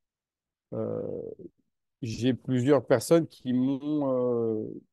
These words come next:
questionné sur le, est-ce qu'il vaut mieux, euh, réemployer local ou se faire livrer, euh, de, de très loin. Euh,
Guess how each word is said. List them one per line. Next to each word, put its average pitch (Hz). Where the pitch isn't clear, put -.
questionné 135
sur 143
le, 117
est-ce 123
qu'il 120
vaut 117
mieux, 139
euh, 123
réemployer 123
local 143
ou 143
se 123
faire 123
livrer, 120
euh, 113
de, 110
de 110
très 123
loin. 131
Euh, 117